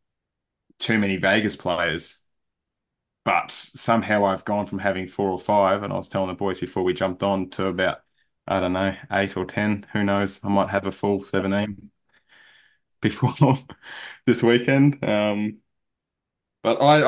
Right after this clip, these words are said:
I've got Tommy. I don't like his first, um, matchup, though, 'cause he, what has he got? An average of forty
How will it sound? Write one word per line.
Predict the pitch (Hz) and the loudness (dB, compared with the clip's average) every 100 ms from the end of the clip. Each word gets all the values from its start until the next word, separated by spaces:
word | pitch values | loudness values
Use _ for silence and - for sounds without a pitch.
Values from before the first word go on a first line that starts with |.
| 151 | 6
I've | 165 | 6
got | 165 - | 4 2
Tommy. | - 120 123 | -2 2 4
I | 135 | 4
don't | 139 151 | 4 2
like | 131 127 131 | 2 -2 -2
his | 123 107 | -4 -6
first, | - 113 110 107 - | -6 -2 -2 -4 -6
um, | 107 104 101 101 98 - _ _ _ | -4 -4 -4 -4 -6 -12 _ _ _
matchup, | 101 104 - 110 104 | -2 -2 0 -4 -2
though, | 95 - | -4 -2
'cause | 101 | -4
he, | 98 101 - - | -4 -4 -10 -8
what | 110 | -4
has | 110 | -2
he | 110 | 0
got? | 101 92 | 0 0
An | 95 95 | -4 -4
average | 98 104 104 104 | -2 0 0 -2
of | - | -6
forty | - 104 101 98 92 | -4 -4 -2 -4 -6